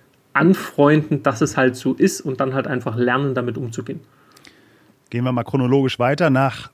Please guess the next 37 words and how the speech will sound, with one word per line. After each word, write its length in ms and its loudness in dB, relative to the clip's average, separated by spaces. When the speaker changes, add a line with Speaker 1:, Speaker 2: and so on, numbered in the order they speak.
Speaker 2:
Peking 360 2
kam 240 0
London. 640 4
Keine 300 0
Medaille 720 0
für 120 -2
die 100 2
deutschen 320 0
Schützen, 360 -2
keine 300 2
Medaille 380 2
für 100 -2
Christian 340 -2
Reitz. 440 -2
Was 260 -6
lief 180 -6
da 100 -4
schief? 300 -12
Speaker 1:
Eigentlich 320 2
lief 140 -4
da 100 -2
gar 140 0
nicht 160 -4
so 100 2
viel 160 2
schief. 320 -4
<laughs> 260 2
Es 260 -6
waren 380 2
zwei 340 -2
wirklich 320 0
gute 220 -2
Vorkämpfe 720 -2
bei, 120 0
äh, 320 -2
bei 220 0
mir. 220 0